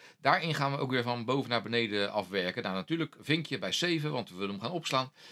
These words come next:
En we willen hem gaan opslaan op een bepaalde locatie. Nou, die is nu nog leeg. Maar als we nu klikken op het mapje,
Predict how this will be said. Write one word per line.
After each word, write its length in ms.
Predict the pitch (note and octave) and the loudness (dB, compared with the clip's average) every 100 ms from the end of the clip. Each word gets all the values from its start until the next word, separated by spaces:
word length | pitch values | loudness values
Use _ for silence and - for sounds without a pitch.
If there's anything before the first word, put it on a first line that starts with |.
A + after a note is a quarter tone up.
| - - - | -20 -12 -2
En 140 | A2+ | -2
we 60 | G#2+ | 0
willen 200 | C3 C3+ | 0 -2
hem 60 | |
gaan 100 | A2 | -2
opslaan 300 | F#3 D3 A#2+ - | -4 -4 -4 -2
op 120 | C#3 | 0
een 60 | |
bepaalde 460 | A#2+ - C3+ C3 A2 | 0 2 2 2 2
locatie. 560 | G#2 - G2 E2 E2 - | 0 0 -4 -6 -12 -12
Nou, 120 | F2 | -12
die 120 | G#2+ | -8
is 60 | G#2 | -4
nu 100 | D3 | -2
nog 140 | B2+ | -2
leeg. 400 | F2+ A2 F#3+ - - _ _ _ _ | 0 2 2 -4 -10 _ _ _ _
Maar 140 | G2+ | -6
als 100 | G#2 | -4
we 60 | A#2 | -4
nu 100 | A#2 | -4
klikken 280 | C3+ C3+ F#2 | -2 -2 -4
op 60 | |
het 220 | G2 - | -12 -12
mapje, 460 | F2 A#2 - E3+ | -2 0 2 0